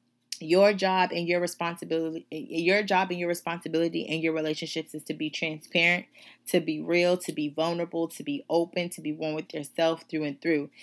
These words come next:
And it's your partner's responsibility to reflect that same energy. And if they can't uphold their end of the bargain, baby, they don't deserve you. And that's why I'm single. <laughs> You know, life is too short. Life is too short. And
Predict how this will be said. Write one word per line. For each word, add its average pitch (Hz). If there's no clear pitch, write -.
And 175
it's 175
your 165
partner's 175
responsibility 160
to 151
reflect 156
that 147
same 156
energy. 147
And 160
if 180
they 208
can't 233
uphold 214
their 220
end 208
of 208
the 202
bargain, 214
baby, 208
they 202
don't 196
deserve 165
you. 151
And 269
that's 277
why 185
I'm 254
single. -
<laughs> -
You 240
know, 262
life 247
is 254
too 240
short. 220
Life 202
is 240
too 208
short. 185
And 175